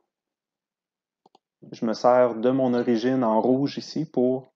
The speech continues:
venir positionner au centre de ma pièce.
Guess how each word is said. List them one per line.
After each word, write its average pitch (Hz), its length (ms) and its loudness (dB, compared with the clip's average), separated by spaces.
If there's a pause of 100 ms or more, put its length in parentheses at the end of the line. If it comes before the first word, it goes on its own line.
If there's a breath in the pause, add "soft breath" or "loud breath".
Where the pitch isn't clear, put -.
(100)
venir 120 340 -6
positionner 123 800 -2
au 123 100 -2
centre 127 380 -2
de 113 100 2
ma 107 140 0
pièce. - 520 -8